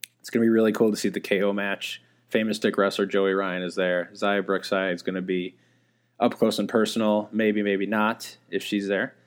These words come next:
Um, we'll have to have Zello confirm that. Uh, but yeah, it's gonna be a blast. So, really looking forward to it. Like I said, go buy your ticket. There's gonna be links in the description. Um,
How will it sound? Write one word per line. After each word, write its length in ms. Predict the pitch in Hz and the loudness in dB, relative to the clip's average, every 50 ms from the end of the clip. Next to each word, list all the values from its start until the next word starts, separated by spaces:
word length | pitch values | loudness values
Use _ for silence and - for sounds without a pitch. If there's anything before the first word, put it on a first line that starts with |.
| _ _ _ _ _ _ _ _ _ - | _ _ _ _ _ _ _ _ _ -8
Um, 420 | 101 101 98 98 98 98 101 104 101 | -6 -4 -2 -2 -2 -4 -4 -6 -4
we'll 100 | 104 104 | -2 -2
have 140 | 104 107 104 | -2 -2 -2
to 80 | - 104 | -2 -2
have 80 | 98 | -2
Zello 280 | 98 98 104 101 95 95 | 0 0 0 0 0 -2
confirm 480 | - 98 92 - - - 101 104 101 95 | -4 -8 -12 -8 -4 -4 -2 -2 -4 -4
that. 360 | 90 92 104 113 - - - _ _ _ _ _ _ _ _ _ _ _ _ _ - - _ - | -6 -8 -10 -10 -14 -18 -20 _ _ _ _ _ _ _ _ _ _ _ _ _ -14 -12 _ -4
Uh, 240 | 104 101 98 98 95 | -4 -2 -2 -2 -2
but 180 | 90 - 98 95 | -4 -6 -4 -2
yeah, 240 | 113 127 120 101 101 - | 0 0 0 0 -2 -8
it's 120 | 120 - | -10 -6
gonna 140 | - 156 156 | -4 -2 2
be 140 | 156 156 131 | 4 4 4
a 40 | 107 | 4
blast. 540 | - 107 120 113 101 - - - - - | 4 2 2 2 0 -4 -10 -14 -14 -10
So, 360 | - - 131 131 113 98 - - _ _ _ _ _ _ _ _ _ _ _ _ _ _ | 0 2 4 4 4 2 0 -6 _ _ _ _ _ _ _ _ _ _ _ _ _ _
really 200 | - 117 127 139 | 2 6 6 8
looking 220 | 143 147 139 139 131 | 6 6 4 4 2
forward 320 | - - 127 123 123 120 - | 2 4 6 6 6 6 4
to 160 | - 120 120 | 4 4 4
it. 200 | 120 120 - - _ _ _ _ _ _ _ _ _ _ _ _ _ _ _ _ _ | 4 2 0 -4 _ _ _ _ _ _ _ _ _ _ _ _ _ _ _ _ _
Like 240 | - 110 107 110 - | 2 2 2 4 2
I 60 | 110 | 2
said, 220 | 104 - 107 104 98 | 2 2 2 2 4
go 160 | - 107 107 | 2 2 2
buy 200 | 104 113 110 110 | 4 4 4 4
your 80 | 104 101 | 4 2
ticket. 560 | - - 104 92 - 104 101 - - - - _ _ _ | 2 0 0 2 2 0 0 -2 -6 -16 -18 _ _ _
There's 220 | - 98 98 98 | -2 -2 0 0
gonna 120 | - 104 101 | -2 -4 0
be 140 | 95 101 95 | 0 0 0
links 420 | 95 101 101 107 107 - - - | 0 0 0 0 -2 -4 -6 -6
in 140 | 90 92 95 | -6 -6 -6
the 80 | 92 | -6
description. 640 | 92 - - - 113 107 - - 113 110 107 110 107 - _ _ _ _ _ _ _ _ _ _ _ - | -6 -4 0 0 0 0 0 0 -2 -2 -2 -2 -6 -8 _ _ _ _ _ _ _ _ _ _ _ -10
Um, 580 | 101 98 98 98 98 98 101 98 95 98 90 | -8 -6 -4 -4 -4 -4 -4 -4 -6 -8 -10